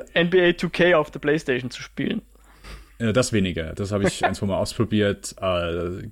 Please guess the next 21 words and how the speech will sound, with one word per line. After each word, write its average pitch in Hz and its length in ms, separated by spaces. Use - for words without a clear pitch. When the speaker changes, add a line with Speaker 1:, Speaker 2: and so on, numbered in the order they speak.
Speaker 2:
geht, - 340
geht - 200
gar - 120
nicht. - 380
Nein, 110 160
aber 127 80
ich 135 60
habe 180 100
auch - 60
kein, 147 300
kein 139 140
Bedürfnis, 131 360
Basketball 117 300
zu 123 80
spielen. 120 260
Ich 107 60
habe 113 100
das 101 120
ein, 104 140
zwei 110 160
Mal, 98 420